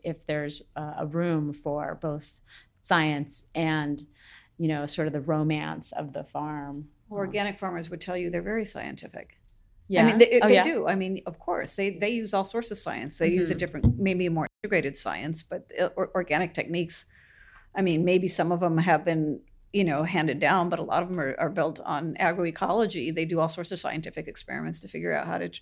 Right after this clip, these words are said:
Speaker 2: how to manage systems. So it's just, it's a science that doesn't aspire for,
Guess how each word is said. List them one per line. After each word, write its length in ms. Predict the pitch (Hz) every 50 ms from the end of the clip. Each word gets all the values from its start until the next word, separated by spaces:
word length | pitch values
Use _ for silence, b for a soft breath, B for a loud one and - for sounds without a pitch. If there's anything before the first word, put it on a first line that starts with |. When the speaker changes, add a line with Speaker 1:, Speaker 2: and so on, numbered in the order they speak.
| _ _
Speaker 2:
how 180 | - 190 - 170
to 80 | 175
manage 320 | 175 175 165 165 185 180 -
systems. 560 | - - 170 - - - 180 180 - - -
So 440 | - - - - 98 - 185 202 - b b b b b b b b b b b
it's 100 | 233 -
just, 240 | - 226 208 - - -
it's 140 | - - -
a 60 | 208
science 460 | 196 - - 208 190 202 185 185 175 -
that 120 | 190 -
doesn't 260 | - 185 175 185 180
aspire 520 | 180 170 - - - 180 180 175 175 175 175
for, 200 | - 156 151